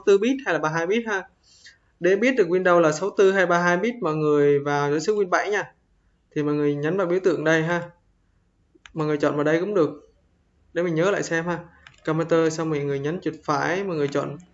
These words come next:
Property ha. Thì mọi người sẽ thấy được là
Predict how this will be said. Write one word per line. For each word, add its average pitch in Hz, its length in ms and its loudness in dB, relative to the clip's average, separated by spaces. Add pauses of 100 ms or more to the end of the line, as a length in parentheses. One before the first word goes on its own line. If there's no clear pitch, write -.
Property 170 600 0
ha. 190 280 -4 (580)
Thì 151 140 0
mọi 147 180 -2
người 151 180 0
sẽ 175 180 -6
thấy 185 220 0
được 175 180 -2
là 139 240 -2